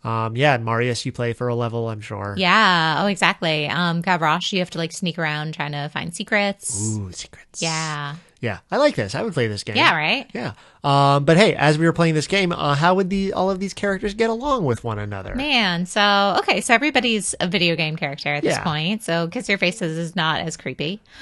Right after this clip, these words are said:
Speaker 1: Well, it's not as impossible, I would say.
Speaker 2: That is true.
Speaker 1: Although I guess it could be, like, a Japanese dating sim or something.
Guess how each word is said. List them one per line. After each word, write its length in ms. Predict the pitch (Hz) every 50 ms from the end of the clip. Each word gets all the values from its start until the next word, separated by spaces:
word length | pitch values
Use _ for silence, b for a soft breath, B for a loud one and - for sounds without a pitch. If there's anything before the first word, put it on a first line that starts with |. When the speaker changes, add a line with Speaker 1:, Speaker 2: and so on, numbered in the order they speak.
| B B 226
Speaker 1:
Well, 120 | - 359
it's 240 | - 202 190 196 214
not 180 | 202 208 202
as 100 | 175 143
impossible, 640 | 147 131 120 - 139 165 151 - 135 107 107 104 104
I 140 | 101 107 120
would 160 | 127 - -
say. 360 | - - - - - - - -
Speaker 2:
That 160 | 226 214 190
is 160 | 196 190 -
true. 180 | - 160 156 - - - - _ _ _ _ _ _ _ -
Speaker 1:
Although 140 | 160 165 165
I 80 | 165
guess 120 | 156 156 147
it 40 | 135
could 120 | 143 127
be, 60 | 135
like, 140 | 127 117 117
a 40 | 113
Japanese 380 | 117 117 104 - 110 104 98
dating 300 | - 113 107 110 107 104
sim 260 | - - 113 101 98 101
or 60 | 101
something. 500 | - - - - - 87 - - 131